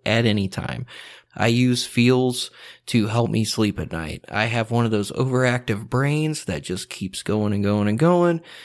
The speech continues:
I use Feels for that and for anxiety because it calms me down so bad. I have anxiety problems and it works. And if you want to become a member, you can get fifty percent off your first order.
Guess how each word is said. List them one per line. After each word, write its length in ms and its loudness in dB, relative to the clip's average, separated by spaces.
I 120 0
use 320 2
Feels 500 4
for 200 -6
that 520 0
and 240 2
for 160 0
anxiety 720 0
because 420 -10
it 180 -8
calms 440 -4
me 100 -4
down 320 -4
so 280 -6
bad. 260 -6
I 80 -6
have 180 -6
anxiety 520 -2
problems 580 -2
and 200 0
it 120 -6
works. 500 -12
And 100 -2
if 140 -6
you 120 4
want 140 4
to 60 2
become 280 2
a 100 2
member, 300 4
you 200 0
can 160 0
get 160 2
fifty 400 2
percent 360 2
off 240 0
your 80 -2
first 360 -6
order. 340 -8